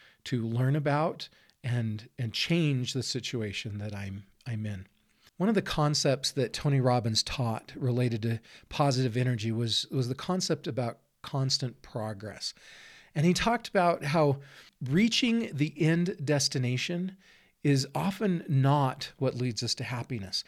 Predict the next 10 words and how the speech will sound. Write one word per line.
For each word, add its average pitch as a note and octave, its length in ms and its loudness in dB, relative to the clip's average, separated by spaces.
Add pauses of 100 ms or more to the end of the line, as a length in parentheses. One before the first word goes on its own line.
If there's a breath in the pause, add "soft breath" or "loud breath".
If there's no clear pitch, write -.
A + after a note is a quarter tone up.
(280 loud breath)
There's D3 160 4
often F3 440 4
many F3+ 180 4
people F#3+ 380 0
that C#3 160 0
focus D#3 400 4
on C#3 340 2
a C3+ 60 0
degree B2+ 640 2
or, A#2+ 180 -2